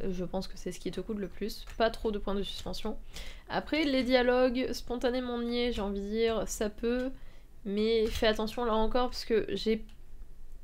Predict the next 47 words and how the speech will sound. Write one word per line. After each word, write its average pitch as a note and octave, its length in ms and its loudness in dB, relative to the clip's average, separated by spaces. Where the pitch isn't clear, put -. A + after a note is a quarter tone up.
ouais, G3 320 4
t'as, G#3 800 4
t'es G#3+ 300 2
sur - 420 -2
un A#3+ 140 2
point A#3 260 0
de A#3+ 60 2
vue A#3 160 0
omniscient, A#3+ 800 4
vu G#3 140 2
que - 60 -4
tu - 140 -6
peux A3 180 -2
passer G#3+ 320 6
d'un A3+ 140 6
personnage G#3+ 500 2
à G3+ 100 4
l'autre, A3+ 560 4
euh, F3+ 600 2
et G#3+ 140 4
tu - 100 2
peux G3 140 6
décrire G#3 340 6
ce - 80 2
qui - 80 2
se G#3 60 -4
passe G#3 180 2
dans F#3 140 2
leur F3 180 0
tête, B3 260 4
donc F#3 200 -2
là-dessus, F3+ 300 0
ok, G3+ 360 2
pas F#3+ 100 4
de - 40 2
souci. - 360 -2
Mais G3 60 6
il G#3+ 60 4
faut A3+ 140 0
vraiment, A#3+ 280 4
du A#3+ 120 0
coup, C4 140 2
que C4 80 -4
t'insistes A3 480 0
vraiment A3 420 2
plus C4 160 -2
sur - 220 -6